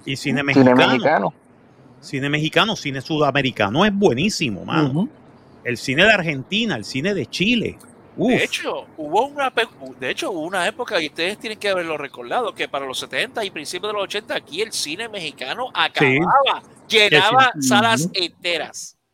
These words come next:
Speaker 1: Yeah. El cine mexicano era, tacho.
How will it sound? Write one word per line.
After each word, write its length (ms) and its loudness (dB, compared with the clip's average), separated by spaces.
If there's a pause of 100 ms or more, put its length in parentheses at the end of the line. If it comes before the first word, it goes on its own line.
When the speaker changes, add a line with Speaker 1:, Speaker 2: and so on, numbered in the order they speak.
(200)
Speaker 1:
Yeah. 300 0 (400)
El 100 -6
cine 200 -4
mexicano 500 2
era, 300 4 (300)
tacho. 360 2